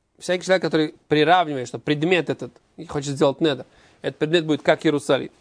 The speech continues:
Коля омер ки Иерушалаим, ло омер клюм.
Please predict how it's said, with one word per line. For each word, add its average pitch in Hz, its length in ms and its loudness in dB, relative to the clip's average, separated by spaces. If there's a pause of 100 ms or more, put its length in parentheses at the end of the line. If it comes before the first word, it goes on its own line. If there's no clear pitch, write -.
(1700)
Коля 151 500 0
омер 190 280 0 (320)
ки 165 260 2
Иерушалаим, 175 880 0
ло 208 160 2
омер 202 180 2
клюм. 147 340 -2